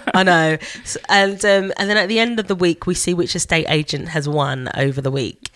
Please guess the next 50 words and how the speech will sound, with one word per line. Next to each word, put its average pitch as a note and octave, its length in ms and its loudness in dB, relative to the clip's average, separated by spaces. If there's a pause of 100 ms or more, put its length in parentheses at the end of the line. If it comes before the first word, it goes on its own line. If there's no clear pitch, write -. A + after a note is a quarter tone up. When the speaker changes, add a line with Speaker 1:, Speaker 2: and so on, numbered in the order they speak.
Speaker 1:
Yeah. D3+ 300 2
Speaker 2:
And E3+ 80 4
it F#3 100 2
is F#3+ 160 0
so F#3+ 520 2
good. D#3 400 -4
And F#3 100 -2
the F#3+ 60 0
one A#3 400 2
thing F3+ 300 -2
that E3 80 -2
I D#3+ 120 0
loved F3+ 520 0
so - 260 0
much, C#3 340 -2 (340)
this F#3 200 0
woman, G3 600 4 (120)
she - 200 -4
had E3 220 -4
a F3 60 -2
budget E3+ 540 0
of D3+ 240 -2
under F#3 560 0
a D3+ 80 -2
hundred F3+ 720 -2
thousand D#3 880 -2 (200)
euros. D#3+ 380 0
Speaker 1:
I D3+ 140 6
think F3 60 8
her G3 40 4
budget G#3+ 200 4
was, E3 100 0
like, D3+ 100 0
ninety, F#3 720 2
Speaker 2:
It F#3+ 60 2
was G#3+ 100 8
Speaker 1:
wasn't A3 120 4
it? - 20 8
Speaker 2:
ninety-six - 800 4
thousand F3+ 580 4
euros, D#3+ 720 4
Speaker 1:
Mm-hmm. F#3 120 4
Speaker 2:
and E3 60 4
she D#3+ 140 0
wanted F3 240 4
a D#3+ 60 0
two-bedroom G3 680 0
house D3 520 0
that - 160 -4
was D3+ 260 4